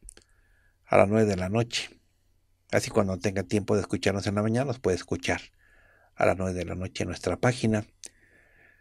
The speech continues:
Le doy la dirección de la página para que nos escuche. Radio La Voz del Ángel de Tu Salud punto M X. W W W punto radio la voz del ángel de tu salud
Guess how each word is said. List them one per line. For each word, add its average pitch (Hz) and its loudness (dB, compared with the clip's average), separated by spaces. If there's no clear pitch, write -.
Le 110 8
doy 123 12
la 127 12
dirección 117 8
de 120 8
la 113 8
página 117 2
para 90 -4
que - -6
nos 87 -4
escuche. 101 0
Radio 113 10
La 101 2
Voz 110 4
del 104 4
Ángel 104 2
de 92 2
Tu 110 2
Salud 113 2
punto 113 2
M 98 0
X. - -4
W 104 6
W 104 8
W 104 6
punto 110 0
radio 104 6
la 90 -2
voz 110 2
del 92 -2
ángel 107 -2
de 90 -2
tu 120 -4
salud 104 -2